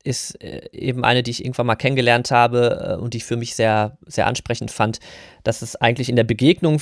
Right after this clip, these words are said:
zwischen zwei Menschen, um das ganz klein erstmal zu skizzieren, äh,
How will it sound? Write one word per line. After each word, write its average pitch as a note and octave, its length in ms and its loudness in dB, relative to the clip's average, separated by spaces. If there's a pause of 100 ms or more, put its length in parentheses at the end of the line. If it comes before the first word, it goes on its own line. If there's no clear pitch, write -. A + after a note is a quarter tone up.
zwischen C3 260 -4
zwei A#2 240 4
Menschen, F3 480 4 (240)
um C3 100 -8
das A#2+ 160 -4
ganz A#2+ 220 -2 (140)
klein C#3 320 4
erstmal B2+ 360 0
zu - 200 -10
skizzieren, C3+ 560 0 (540)
äh, C3 200 4